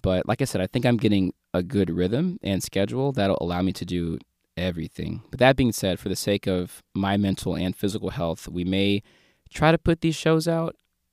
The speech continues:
maybe every other week, if possible. I'm really excited about the sh-, the sh-, the next show in two weeks. Um, I'm also in talks with a collaboration that I don't wanna give away, but I think y'all will really like it,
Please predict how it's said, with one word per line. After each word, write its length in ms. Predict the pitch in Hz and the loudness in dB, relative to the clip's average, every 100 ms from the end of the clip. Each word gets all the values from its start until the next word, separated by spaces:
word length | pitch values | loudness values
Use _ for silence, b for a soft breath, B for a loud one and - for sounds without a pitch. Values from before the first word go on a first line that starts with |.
| _ | _
maybe 320 | - 110 101 - | 0 2 2 2
every 240 | 90 85 | -2 -2
other 160 | 80 76 | -4 -6
week, 340 | 76 67 - - _ _ _ _ _ _ _ | -10 -12 -18 -20 _ _ _ _ _ _ _
if 160 | 85 - | -12 -10
possible. 500 | - - - - - - _ b b b b b | -10 -12 -14 -14 -16 -18 _ b b b b b
I'm 80 | 135 | 6
really 140 | 170 | 8
excited 380 | 170 160 151 139 | 8 6 6 6
about 280 | 120 117 - | 4 2 2
the 80 | |
sh-, 160 | 120 - - - | -4 -8 -10 -4
the 80 | 107 | -4
sh-, 100 | - | -2
the 120 | 104 | 0
next 220 | 107 - | 0 0
show 120 | - | 0
in 80 | 110 | 0
two 180 | - 101 | 0 0
weeks. 320 | 98 - - - b b | 0 -2 -8 -18 b b
Um, 200 | - 110 | -2 0
I'm 140 | 101 117 | 2 4
also 480 | 131 143 127 117 113 - | 4 2 2 2 2 -2
in 140 | 107 | -4
talks 340 | - 107 107 - | -2 -2 -2 -4
with 120 | - | -10
a 40 | |
collaboration 680 | - - 101 90 92 - - | -8 -4 -2 0 -2 -2 -4
that 80 | 90 | -4
I 80 | 87 | -2
don't 200 | 98 - | -2 -2
wanna 160 | 92 | -2
give 180 | 92 92 | -2 -4
away, 480 | 90 90 87 113 180 - _ _ - | -4 -4 -2 -2 -4 -8 _ _ -4
but 80 | |
I 40 | 101 | -2
think 220 | - 104 | -2 -2
y'all 140 | 95 87 | -2 -2
will 100 | 90 | -2
really 220 | 104 107 | -2 0
like 280 | 101 95 98 | -2 -2 -2
it, 160 | 92 | -4